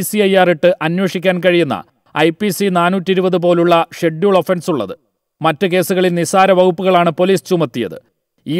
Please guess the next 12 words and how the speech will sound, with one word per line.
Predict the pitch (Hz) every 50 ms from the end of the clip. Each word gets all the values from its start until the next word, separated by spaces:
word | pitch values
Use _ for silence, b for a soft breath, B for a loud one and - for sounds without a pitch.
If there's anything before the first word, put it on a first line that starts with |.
| 196
ഡി | 202 220 208
അന്വേഷണം | 196 196 190 165 - 196 175 190
തുടങ്ങിയതോടെ | 185 190 185 190 175 180 180 180 180 180 180 - -
പുതിയ | - 165 160 196 208 196 190
നിക്ഷേപകർ | 175 - - 202 185 185 175 180 175 175 _ _ -
ഹൈറിച്ചിലെത്തുന്നില്ല. | 170 165 180 190 208 170 - 196 185 165 - 185 180 170 127 104 85 - _ _ _ _ _ _ _ _
പുതിയ | - 160 165 190 202 196 190
അംഗങ്ങൾ | 185 196 185 190 190 175 -
ചേർന്നാൽ | 190 185 180 190 190 190 175 175
മാത്രമാണ് | 180 175 - 208 190 185 180 175 175 175 170 _ - 170
മുൻ | 175 190 202 185
അംഗങ്ങൾക്ക് | 170 185 175 180 175 160 - 175